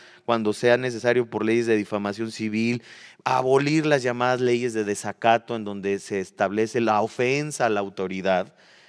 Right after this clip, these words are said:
que es el... Eh, porfiriano delito de ultrajes en nuestros códigos penales, veintiséis códigos penales todavía se, eh, tienen el delito de ofensa a la autoridad, que por ejemplo con el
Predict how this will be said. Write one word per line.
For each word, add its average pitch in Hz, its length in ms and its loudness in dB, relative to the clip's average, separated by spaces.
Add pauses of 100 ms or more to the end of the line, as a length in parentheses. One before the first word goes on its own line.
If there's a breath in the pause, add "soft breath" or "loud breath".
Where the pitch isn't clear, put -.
(140 soft breath)
que 123 120 0
es 123 180 -4 (120)
el... 113 260 -4 (600)
Eh, 101 500 -2 (220)
porfiriano 120 800 2
delito 110 460 -2
de 110 60 2
ultrajes 113 840 2 (260 loud breath)
en 117 120 -2
nuestros 110 340 -6
códigos 117 460 2
penales, 104 640 -2
veintiséis 107 680 -4
códigos 117 440 -8
penales 113 500 -12
todavía 113 400 -6
se, 110 200 -14 (360 loud breath)
eh, 113 140 -6
tienen 123 480 0
el 123 180 2
delito 127 540 0
de 123 120 0
ofensa 135 720 0
a 123 40 0
la 110 140 -2
autoridad, 107 720 2 (300 loud breath)
que 117 120 -4
por 110 220 -4
ejemplo 131 560 -2
con 107 180 0
el 98 240 -4